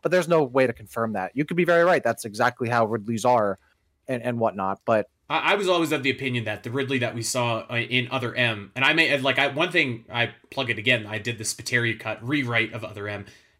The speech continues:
Speaker 2: and in that, I was like, I was very specific to mention, like, this is a clone of Ridley. This isn't Ridley
Speaker 1: Mm-hmm.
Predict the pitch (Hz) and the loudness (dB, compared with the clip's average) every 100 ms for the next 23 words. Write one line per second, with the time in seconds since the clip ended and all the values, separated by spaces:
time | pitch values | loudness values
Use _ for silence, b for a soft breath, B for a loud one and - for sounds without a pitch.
0 | - 123 120 120 - 120 113 143 143 127 | -2 2 4 2 -2 -4 2 4 4 4
1 | 127 123 117 117 123 107 135 123 - 123 | 0 0 -2 -2 -2 0 0 0 -2 -2
2 | 147 123 120 113 110 110 104 - 139 160 | 0 -2 -2 -2 -2 -4 -6 -4 -2 -2
3 | - - 143 131 110 107 101 101 113 147 | -4 -2 0 0 -2 -4 -6 -6 -4 -4
4 | 143 147 - b b b 147 151 135 135 | -4 -6 -10 b b b 4 4 4 4
5 | 123 113 | 4 0